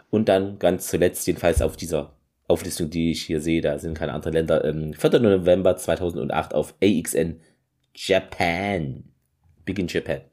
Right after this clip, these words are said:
Äh, ich glaub, das war das alles soweit zu den, genau.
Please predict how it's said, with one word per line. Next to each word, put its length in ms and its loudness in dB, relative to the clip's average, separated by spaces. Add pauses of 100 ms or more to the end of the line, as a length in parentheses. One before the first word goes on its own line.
(120)
Äh, 600 0
ich 260 -18
glaub, 800 -6 (200)
das 560 -8
war 380 0
das 420 -6
alles 520 -8
soweit 560 -4 (160)
zu 200 -14
den, 460 -8
genau. 320 0